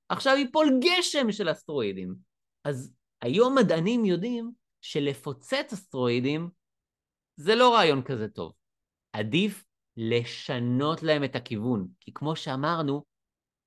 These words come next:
כדור הארץ ואסטרואידים קטנים, החלל הוא גדול, מספיק כמו גולות, תשנו את הכיוון בחצי מעלה, זהו, האסטרואיד פספס את כדור הארץ,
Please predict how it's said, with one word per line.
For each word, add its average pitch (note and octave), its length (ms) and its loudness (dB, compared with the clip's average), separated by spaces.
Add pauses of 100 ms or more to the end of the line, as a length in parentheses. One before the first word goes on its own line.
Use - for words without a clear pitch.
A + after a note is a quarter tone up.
(160)
כדור D#3 420 0
הארץ D3+ 600 -2
ואסטרואידים C#3+ 720 -2 (220)
קטנים, A2+ 500 -4 (440)
החלל C3 720 2
הוא F#3 140 6
גדול, B2+ 520 4 (720)
מספיק C3+ 640 -2
כמו G3 300 8
גולות, E3 560 6 (300)
תשנו F3 600 2
את A#3 140 0
הכיוון E3+ 800 0
בחצי C3+ 1500 0
מעלה, C#3+ 540 2 (720)
זהו, C#3 440 2
האסטרואיד C#3 520 -4
פספס D#3 460 -4
את - 120 -10
כדור C3 340 0
הארץ, F3+ 600 4